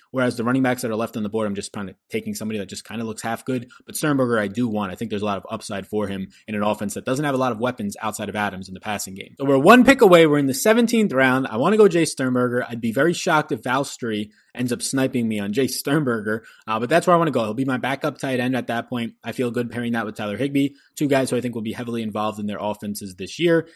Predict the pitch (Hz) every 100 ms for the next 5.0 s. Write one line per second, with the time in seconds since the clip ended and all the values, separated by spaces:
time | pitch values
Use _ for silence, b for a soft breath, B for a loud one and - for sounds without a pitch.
0 | b 220 220 160 151 127 131 135 131 127
1 | - 120 107 135 147 151 135 120 117 113
2 | 113 107 107 104 101 98 - 160 147 143
3 | 143 - b - 160 190 190 190 190 190
4 | 160 131 156 156 147 139 120 120 127 127